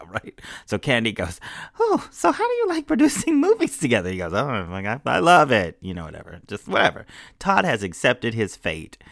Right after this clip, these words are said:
and that Candy is the puppet master and she is the script writer <laughs> of this show. Now, Ralph, on the other hand, Drew's husband, Ralph,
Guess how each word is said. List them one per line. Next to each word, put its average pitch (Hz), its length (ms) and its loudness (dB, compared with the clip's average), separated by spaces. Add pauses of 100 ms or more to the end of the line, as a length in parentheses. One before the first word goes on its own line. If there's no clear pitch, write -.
(240)
and 95 240 -4
that 82 220 -8
Candy 110 360 -2
is 92 100 -2
the - 120 -10
puppet 85 320 -6
master 82 560 -8 (200)
and 87 260 -6
she 101 480 -6
is 85 100 -10
the 92 140 -8
script - 340 -10
writer - 240 -6 (480)
<laughs> - 380 -12
of 165 260 -6
this 123 160 -4
show. - 300 -10 (760)
Now, 107 320 2
Ralph, 180 440 2
on 101 100 0
the 90 120 -6
other 87 140 -8
hand, 87 260 -6
Drew's 220 260 -4
husband, 98 320 -2
Ralph, - 240 -2